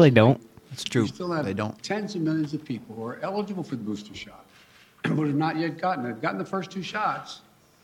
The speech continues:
Speaker 1: but have not gotten the booster. Folks,
Speaker 2: 'Cause they know the lie.
Speaker 1: booster shots are free and widely available.
Speaker 3: Yeah, we're paying for 'em.
Speaker 1: Over sixty million
Speaker 2: Exactly.
Speaker 1: Americans,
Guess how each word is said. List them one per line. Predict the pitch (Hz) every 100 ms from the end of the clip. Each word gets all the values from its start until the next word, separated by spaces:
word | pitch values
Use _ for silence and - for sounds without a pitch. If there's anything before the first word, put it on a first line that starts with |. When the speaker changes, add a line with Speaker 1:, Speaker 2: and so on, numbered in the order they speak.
| - -
Speaker 1:
but | 131
have |
not | 151 165
gotten | 170 175
the | 165
booster. | 190 190 - - _ _ _ _ _ _ _ _ _ -
Folks, | 147 135 - - -
Speaker 2:
'Cause | 127
they | 113
know | 107 110
the | 107
lie. | 110 113 113
Speaker 1:
booster | - 139
shots | - 135 135 -
are | 131
free | 120 - - 139 135 123 98 - - - _ -
and | 113 110 104
widely | 117 135 147 147 147
available. | 139 143 143 - - -
Speaker 3:
Yeah, | 117
we're | 98 110
paying | - 107 92
for | 101 98
'em. | 107
Speaker 1:
Over | 127 120
sixty | - - 185 - 175
million | 170 165
Speaker 2:
Exactly. | 165 156
Speaker 1:
Americans, | 151 135 110 -